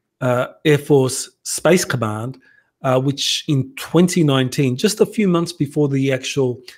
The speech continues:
inauguration of Space Force, had a s-, a Space Futures workshop where th-, the consensus was that the optimal future scenario for the United States,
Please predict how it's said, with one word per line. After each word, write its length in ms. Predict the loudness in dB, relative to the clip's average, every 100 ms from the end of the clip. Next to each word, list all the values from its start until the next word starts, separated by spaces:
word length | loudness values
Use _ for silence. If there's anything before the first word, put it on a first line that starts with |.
| _ _
inauguration 920 | 2 2 2 0 2 2 0 -4 -6 -6
of 180 | -10 -8
Space 580 | -6 -8 0 2 2 0
Force, 400 | -2 -2 -4 -12 _ _ -20 -20
had 240 | -4 -2 0
a 40 |
s-, 300 | -2 -4 -8 -12 -14 -6
a 140 | -4
Space 400 | 0 2 2 0
Futures 480 | 0 0 2 -2 -4
workshop 680 | 0 2 2 0 -2 -2 _ -20 -20 _
where 300 | 4 4 4
th-, 120 | -2 -6
the 800 | -6 -8 -10 -8 -4 0 0
consensus 800 | 0 -2 2 2 2 0 -4 -2 2
was 400 | 4 4 0 -8 _ _ _ _ -2
that 200 | 0 2
the 120 | -2 2
optimal 720 | 0 2 4 6 4 2 -4 -18
future 640 | -20 2 2 4 0 0
scenario 720 | -2 0 2 4 4 2 -2
for 160 | -4 0
the 100 | 0
United 340 | 0 -2 -4
States, 720 | -8 -10 0 2 2 0